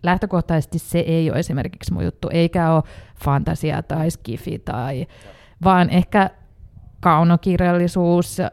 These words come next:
esseistiikka ja, niin kyllä mä oon semmonen niinku, mut myös jonkin verran tietokirjallisuus, erityisesti semmonen niinku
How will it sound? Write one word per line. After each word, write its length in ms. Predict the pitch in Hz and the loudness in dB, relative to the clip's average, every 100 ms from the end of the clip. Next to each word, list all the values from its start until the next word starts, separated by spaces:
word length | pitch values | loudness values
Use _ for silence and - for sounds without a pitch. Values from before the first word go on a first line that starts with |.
| - | -8
esseistiikka 1300 | - 165 160 - 175 160 151 - 175 160 - 175 147 - _ | -4 -2 -2 -4 -2 -2 -4 -4 -4 -4 -4 -4 -4 -6 _
ja, 400 | 143 170 135 131 - - - - - - - 180 - - - - | -6 -2 -2 -4 -8 -14 -14 -14 -16 -18 -16 -16 -16 -20 -20 -6
niin 240 | 190 175 165 | -2 0 0
kyllä 140 | 180 | 2
mä 200 | 180 170 - | 2 2 2
oon 160 | 170 | 0
semmonen 360 | 160 165 156 156 | 0 0 2 2
niinku, 340 | 156 156 156 - - - - - | 0 -2 -6 -6 -20 -20 -20 -6
mut 240 | 196 233 - | -2 -2 0
myös 280 | 269 285 - | -2 -2 -4
jonkin 320 | 262 269 262 | -4 -4 -4
verran 280 | 240 226 208 - _ _ - - | -4 -2 -2 -4 _ _ -16 -6
tietokirjallisuus, 1400 | 214 226 226 - 226 - 226 220 226 220 214 214 208 - | -2 -2 -4 -4 -8 -6 -8 -4 -4 -4 -4 0 -2 -2
erityisesti 600 | 185 190 190 185 - 175 | -4 -4 -2 -4 -4 -10
semmonen 540 | - 170 165 170 165 - - - - - - | -8 -4 -2 0 -4 -8 -18 -20 -20 -20 -6
niinku 400 | 185 165 - 160 | -2 -2 -2 -2